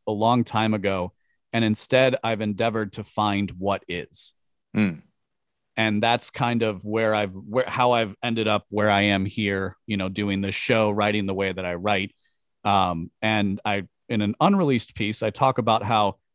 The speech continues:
Speaker 1: the beginning point is always skepticism, right? If you read René Descartes' Meditations, where he's trying to prove the existence of God,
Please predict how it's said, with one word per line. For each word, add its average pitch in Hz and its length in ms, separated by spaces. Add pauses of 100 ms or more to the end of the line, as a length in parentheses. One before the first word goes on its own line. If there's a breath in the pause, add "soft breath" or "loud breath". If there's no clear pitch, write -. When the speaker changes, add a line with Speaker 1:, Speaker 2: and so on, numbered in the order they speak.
(540)
Speaker 1:
the 120 320 (100)
beginning 160 400
point 123 280
is 104 120
always 101 240
skepticism, - 640 (420)
right? 113 280
If 117 180
you 117 140
read 127 280
René 110 340
Descartes' 110 680
Meditations, 110 720
where 107 100
he's 101 160
trying 107 240
to 101 60
prove 113 260
the 104 120
existence 98 480
of 90 100
God, 104 380